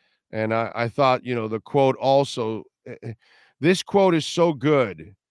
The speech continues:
because it shows what a lot of people should be feeling right now.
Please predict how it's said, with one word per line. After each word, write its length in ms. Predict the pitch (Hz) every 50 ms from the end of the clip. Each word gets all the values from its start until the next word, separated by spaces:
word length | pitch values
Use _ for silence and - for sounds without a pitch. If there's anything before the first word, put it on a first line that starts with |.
| _ _ _ _ _ _ _ _ _ 113
because 1000 | 107 107 131 131 - - 147 143 135 131 127 120 120 117 104 - - - - - - _ _ _ _ _ _ _ _ _ _ _ _ _ _ _ _ _ _ _ _ _ _ _ _ _ _ _
it 240 | - 156 151 143 - _ _ _ _ _ _ _ _ _
shows 960 | - - - - - 185 185 180 180 160 143 127 117 117 113 101 - - - _ _ _ _ _ _ _ _
what 320 | - 131 127 131 131 123 -
a 100 | 123 123
lot 360 | 123 120 123 131 139 143 147 147
of 120 | 135 - -
people 760 | - 147 143 135 - - 131 127 123 120 117 113 113 107 _ _ _ _ _ _ _ _ _ _ _
should 380 | - - - - 151 143 127 107
be 400 | 123 131 123 120 117 113 107 - _ _
feeling 640 | _ _ _ 165 170 165 160 147 131 117 104 101 101
right 340 | 104 113 120 117 110 107 90
now. 580 | 120 120 120 117 113 113 113 110 110 113 107